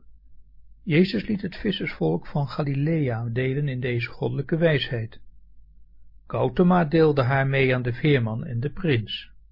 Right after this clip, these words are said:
En Plato vereeuwigde haar in brieven en dialogen, in fabel en mythen. In deze tijd wordt deze wijsheid theosofie genoemd. Wat is theosofie?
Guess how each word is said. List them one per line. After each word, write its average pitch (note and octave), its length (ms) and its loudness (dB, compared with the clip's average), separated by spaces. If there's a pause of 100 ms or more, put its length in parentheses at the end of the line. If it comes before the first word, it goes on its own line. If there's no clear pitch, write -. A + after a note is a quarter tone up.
(720)
En B2 280 -4
Plato F3+ 420 2
vereeuwigde F3 580 0
haar C#3 320 0
in B2+ 180 -2
brieven B2+ 460 0
en C#3+ 240 -4
dialogen, A#2 800 -2 (580)
in F3 180 4
fabel A#2+ 540 2
en D3+ 220 0
mythen. A2+ 380 -6 (1400)
In A#2 160 -8
deze F3+ 400 0
tijd D3+ 360 0
wordt B2+ 220 -4
deze B2 280 0
wijsheid A#2 760 -4
theosofie B2+ 800 -2
genoemd. A#2 500 -6 (1800)
Wat C3+ 200 -2
is A#2+ 260 0
theosofie? A2+ 800 -2